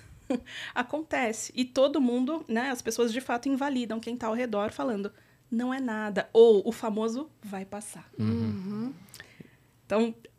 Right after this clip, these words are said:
Speaker 1: vai passar? Vai, vai passar. Mas enquanto não passa,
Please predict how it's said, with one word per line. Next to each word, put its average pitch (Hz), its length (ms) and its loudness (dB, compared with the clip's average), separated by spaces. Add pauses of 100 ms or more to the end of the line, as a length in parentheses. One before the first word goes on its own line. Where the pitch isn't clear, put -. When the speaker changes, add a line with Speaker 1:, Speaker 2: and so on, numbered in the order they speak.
(120)
Speaker 1:
vai 254 200 8
passar? 254 480 -2
Vai, 285 300 6 (140)
vai 220 240 4
passar. - 520 2 (140)
Mas 220 300 2
enquanto 320 480 2
não 269 140 2
passa, 214 520 -6